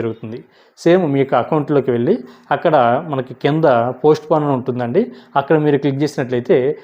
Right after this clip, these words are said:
మీరు డేట్ను కూడా అడ్జస్ట్ చేసుకోవడానికి అవకాశం ఉంటుంది. అంటే ముందుకి కానీ వెనక్కి కానీ మార్చుకోవడానికి అవకాశం ఉంటుంది. కాబట్టి శ్రీవారి భక్తులు ఈ అవకాశాన్ని వినియోగించుకోండి. టీటీడీ దేవస్థానం సంబంధించి బట్టి ఎటువంటి దర్శన టికెట్ బుక్ చేసుకున్నా సరే మీకు ఇటువంటి ఆప్షన్ అయితే ఇవ్వరండి. మనకి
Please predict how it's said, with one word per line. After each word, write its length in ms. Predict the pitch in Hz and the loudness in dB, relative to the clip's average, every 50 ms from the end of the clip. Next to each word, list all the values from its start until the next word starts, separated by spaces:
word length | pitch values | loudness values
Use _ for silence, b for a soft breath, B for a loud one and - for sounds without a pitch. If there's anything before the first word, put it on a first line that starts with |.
| B B B 151 | B B B 2
మీరు 140 | 156 151 143 131 123 | 2 2 2 2 4
డేట్ను 300 | 139 139 147 147 - 151 135 131 | 4 2 2 2 0 -2 0 2
కూడా 100 | 135 156 143 | 2 2 2
అడ్జస్ట్ 280 | 123 123 131 - - _ - 143 | 0 -2 -6 -12 -12 _ -4 -2
చేసుకోవడానికి 460 | 131 131 - - 127 123 123 143 - 127 | -2 -2 -2 -2 -2 -2 -2 -2 -2 -2
అవకాశం 300 | 110 - 127 107 - - 117 | -2 0 -4 -4 -4 -6 -12
ఉంటుంది. 260 | 104 - 110 110 120 - - 151 | -10 -10 -12 -12 -12 -10 -8 -6
అంటే 140 | 131 120 143 127 127 | -4 -2 -2 -4 -4
ముందుకి 260 | 123 120 120 131 123 120 | -6 -6 -6 -6 -4 -4
కానీ 220 | 123 120 139 190 233 240 B B B B B - | -4 -6 -6 -8 -8 -10 B B B B B -4
వెనక్కి 240 | 135 143 143 131 139 | -2 -2 0 0 0
కానీ 140 | 131 131 131 127 | 0 0 0 -2
మార్చుకోవడానికి 580 | 123 120 - - 127 120 120 120 117 120 160 196 233 - - 120 | -2 -2 -2 -2 0 0 0 -2 -2 -2 0 -2 -2 -2 -4 -6
అవకాశం 300 | 117 110 - 131 - - 135 113 | -4 -2 -4 -4 -4 -4 -10 -10
ఉంటుంది. 300 | - 123 113 110 139 - B B B B B B - | -10 -10 -10 -10 -12 -12 B B B B B B 2
కాబట్టి 260 | 151 156 156 160 156 - | 2 4 2 2 -2 0
శ్రీవారి 340 | - 143 139 139 143 135 123 | 2 4 4 4 4 2 0
భక్తులు 220 | 120 - - 160 147 131 | -2 -2 0 0 2 2
ఈ 20 | 117 117 | 2 2
అవకాశాన్ని 440 | 113 - 127 120 - 143 151 175 156 | 0 -2 -4 -4 -4 -4 -4 -4 -4
వినియోగించుకోండి. 460 | 127 123 113 110 - - - 110 104 - | -4 -6 -6 -8 -10 -10 -12 -6 0 2
టీటీడీ 260 | 160 165 175 170 180 160 151 | 4 6 6 6 4 4 4
దేవస్థానం 380 | 147 143 139 - - 147 143 127 - | 4 4 2 2 -2 -2 -2 -2 -4
సంబంధించి 220 | 135 135 147 139 139 | -2 0 2 2 2
బట్టి 160 | 135 143 147 127 | 2 2 0 0
ఎటువంటి 320 | 131 139 139 135 131 147 135 127 | 0 0 -2 0 2 0 2 0
దర్శన 200 | 127 - - 147 131 131 | -2 -4 -4 -4 -4 -2
టికెట్ 180 | 131 139 131 123 | 0 0 -2 -2
బుక్ 120 | 127 123 120 | -4 -8 -8
చేసుకున్నా 260 | 117 - - 139 135 - - | -8 -6 -6 -6 -4 -2 -2
సరే 180 | 135 170 202 151 127 123 139 135 B B B B B 139 | 2 2 4 4 2 0 -2 -6 B B B B B -2
మీకు 140 | 151 151 156 139 | -2 0 0 0
ఇటువంటి 300 | 120 151 151 151 143 151 131 120 | 0 2 0 2 2 2 2 2
ఆప్షన్ 240 | 127 - - 160 139 | 2 0 -2 -4 -2
అయితే 120 | 120 127 127 | 0 0 0
ఇవ్వరండి. 380 | 113 120 120 117 113 113 151 214 233 B B B B B B 135 | 0 0 -2 -4 -4 -2 -2 -2 -4 B B B B B B -2
మనకి 180 | 135 127 131 | 0 0 0